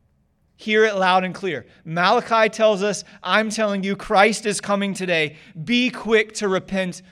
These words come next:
of sin and trust the refining work of God. Would you bow your heads and pray with me?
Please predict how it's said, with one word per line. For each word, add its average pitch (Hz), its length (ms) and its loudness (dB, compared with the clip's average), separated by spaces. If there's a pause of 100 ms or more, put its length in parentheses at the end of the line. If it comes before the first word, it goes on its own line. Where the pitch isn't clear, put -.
of 160 160 -4
sin 123 600 -4 (580)
and 139 180 -8
trust - 600 -4 (100)
the 139 100 -14
refining 131 600 -14
work 110 260 -18
of 113 160 -20
God. - 280 -20 (1300)
Would 131 100 -16
you 135 80 -14
bow 127 160 -10
your 120 100 -14
heads 123 240 -18
and - 100 -20
pray 113 140 -18
with 110 220 -20
me? 123 160 -20